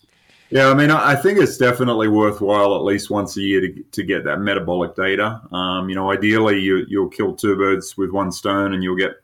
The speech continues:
both metabolic and lactate, uh, data from the one test. But wi-, without the, you know, without the metabolic cart, you won't be getting those fat burning numbers, which are, are really important to, uh, you know, especially to Ironman athletes.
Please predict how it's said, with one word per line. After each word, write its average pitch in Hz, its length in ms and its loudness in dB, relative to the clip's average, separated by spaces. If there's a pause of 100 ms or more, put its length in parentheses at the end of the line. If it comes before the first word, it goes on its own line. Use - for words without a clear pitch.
both 98 260 -2
metabolic 95 560 -2
and 92 180 -2
lactate, 95 680 -4
uh, 95 400 -4 (500)
data 101 280 0
from 95 240 -6
the 95 80 -2
one 92 220 -2
test. 101 540 -4
But 92 360 -4 (460)
wi-, 107 260 0
without 110 520 2
the, 104 100 -2
you 95 580 -2
know, 92 120 0
without 95 260 0
the 95 60 -4
metabolic 95 460 -4
cart, 92 420 -4
you 92 120 -4
won't 95 320 -2
be 95 80 -6
getting 92 240 -2
those 87 240 -4
fat 85 220 -6 (100)
burning 101 220 -4
numbers, 104 480 -2
which 90 240 -6
are, 90 260 -4
are 92 100 -4
really 90 300 -2
important 85 600 -6
to, 90 520 -6
uh, - 200 -10
you 92 80 -12
know, 92 80 -10
especially 92 440 -8
to 87 60 -10
Ironman 87 440 -6
athletes. 90 580 -12